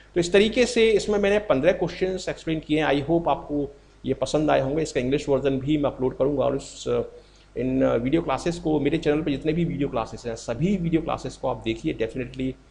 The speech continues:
आपको बहुत help मिलेगी banking में और एसएससी में real content यहाँ पर आपको मिलेगा। और इस ईबुक को आप ज़रूर ख़रीद लें, अभी तक आपने नहीं लिया है तो इस ईबुक को ज़रूर ले लें, इससे English section को improve करने में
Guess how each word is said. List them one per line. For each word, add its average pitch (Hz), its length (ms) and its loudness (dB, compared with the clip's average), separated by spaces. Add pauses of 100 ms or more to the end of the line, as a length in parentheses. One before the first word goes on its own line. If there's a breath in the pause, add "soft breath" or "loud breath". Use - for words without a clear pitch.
(340 soft breath)
आपको 113 240 -2
बहुत 117 320 2
help 131 200 2
मिलेगी 127 400 -2
banking 117 440 -2
में 123 180 0
और 110 160 -2
एसएससी - 360 -8
में 120 160 0
real 120 220 2
content 123 440 -4
यहाँ 117 200 -8
पर 117 140 -6
आपको 113 220 -6
मिलेगा। 113 440 0 (460 loud breath)
और 143 100 4
इस 170 280 0
ईबुक 196 440 2
को 196 100 6
आप 151 180 8
ज़रूर 151 320 6
ख़रीद 147 220 4
लें, 131 240 0 (320 loud breath)
अभी 135 160 4
तक 147 120 2
आपने 135 240 2
नहीं 139 220 2
लिया 139 220 4
है 127 160 0
तो 135 140 -2
इस 131 200 -4
ईबुक 131 220 -2
को 135 80 0
ज़रूर 127 240 0
ले 123 100 0
लें, 143 120 0
इससे 147 460 -2
English 131 300 -6
section 156 340 -4
को 156 200 -2
improve 135 260 -2
करने 113 340 -2
में 120 160 -4